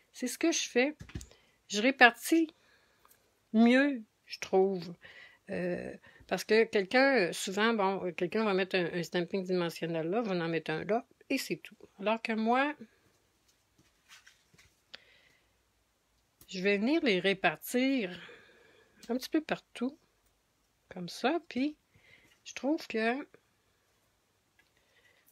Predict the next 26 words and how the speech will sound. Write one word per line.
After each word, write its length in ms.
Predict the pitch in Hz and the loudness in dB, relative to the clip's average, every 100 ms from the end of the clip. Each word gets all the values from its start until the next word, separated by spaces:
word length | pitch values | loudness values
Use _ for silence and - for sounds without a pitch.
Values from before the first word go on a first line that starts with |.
| - _ _ - _ _ | -20 _ _ -20 _ _
ça 180 | - 190 | -4 -2
fait 180 | - | 2
moins 340 | 269 220 240 330 | 4 4 6 4
de, 160 | 208 | 4
de 160 | 175 175 | 4 2
creux, 720 | 165 - - 196 214 226 233 | 0 -4 -6 0 2 2 0
là, 160 | 180 180 | 0 0
dans 180 | 175 170 | 0 0
la 140 | 156 | -2
carte, 680 | - - 180 214 - - - | -4 0 0 0 -8 -14 -8
euh, 200 | 156 170 160 - - _ _ _ _ _ _ _ 180 | -8 -8 -12 -16 -20 _ _ _ _ _ _ _ -8
une 160 | 165 | -8
fois, 460 | 151 - 185 190 196 | -8 -6 -2 -2 -4
euh, 260 | 175 156 160 - _ _ _ _ _ _ _ _ _ _ _ _ 185 | -6 -8 -10 -18 _ _ _ _ _ _ _ _ _ _ _ _ -16
une 140 | 180 | -14
fois, 280 | - - 185 | -14 -8 -6
alors, 420 | 190 202 185 180 180 _ | -6 -8 -10 -12 -16 _
j'ai 80 | - _ | -20 _
perdu 300 | - 170 - - | -20 -20 -20 -18
mes 60 | |
ciseaux, 540 | 175 - 180 202 208 196 | -16 -16 -16 -16 -14 -16
j'ai 140 | 185 190 | -20 -14
mes 160 | 185 175 | -12 -12
vieux 160 | 185 | -14
ciseaux, 500 | 175 - 170 165 - 180 | -14 -16 -16 -18 -18 -20
euh, 40 | 175 | -20